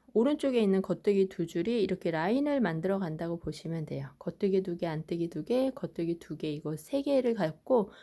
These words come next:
이렇게 꼬아가면서 하는데 일반 꽈배기하고 좀 다르죠. 꽂는 거는 똑같은데 이제 순서가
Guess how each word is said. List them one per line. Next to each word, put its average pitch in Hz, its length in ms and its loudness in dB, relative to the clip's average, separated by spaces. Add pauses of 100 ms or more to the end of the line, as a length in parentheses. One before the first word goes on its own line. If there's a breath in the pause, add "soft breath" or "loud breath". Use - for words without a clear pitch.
(200 loud breath)
이렇게 180 260 -2
꼬아가면서 247 760 2
하는데 226 560 0 (340 loud breath)
일반 262 560 2 (340)
꽈배기하고 269 1040 2
좀 262 180 0
다르죠. 160 600 -4
꽂는 320 320 -2
거는 269 240 2
똑같은데 277 760 2 (420 loud breath)
이제 175 400 -2 (800 soft breath)
순서가 269 680 0